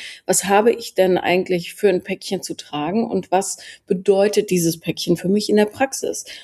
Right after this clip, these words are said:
Und wenn ich gelernt habe, dass es in der Zuneigung anderer Menschen keine Sicherheit gibt und dass ich mich auf nichts verlassen kann, dann ist das natürlich ein wahnsinniger Kick, wenn man wieder darum kämpfen darf, ne?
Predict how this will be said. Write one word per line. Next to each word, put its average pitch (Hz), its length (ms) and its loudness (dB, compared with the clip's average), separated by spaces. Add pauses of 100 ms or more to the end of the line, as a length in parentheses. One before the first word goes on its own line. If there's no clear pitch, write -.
(180)
Und 185 240 2
wenn 185 220 4
ich - 500 0
gelernt 190 560 2
habe, 220 240 -6
dass 170 440 -4
es - 140 -4
in 175 120 -2
der 160 340 0
Zuneigung 214 640 0
anderer 175 300 0
Menschen 185 500 0 (420)
keine 180 260 2
Sicherheit 226 540 0
gibt 240 360 -6
und 175 220 -4
dass 165 600 0 (100)
ich - 300 -4
mich 160 220 2
auf 165 120 2
nichts 208 280 0
verlassen 160 420 2
kann, 240 220 -2
dann 214 140 0
ist - 180 -6
das 190 140 -4
natürlich 185 640 -4
ein 165 180 -2
wahnsinniger 180 560 0
Kick, 247 460 -2
wenn 185 100 2
man 185 240 0
wieder 202 300 2
darum 180 280 0
kämpfen 254 420 0
darf, - 320 -12
ne? 240 200 -2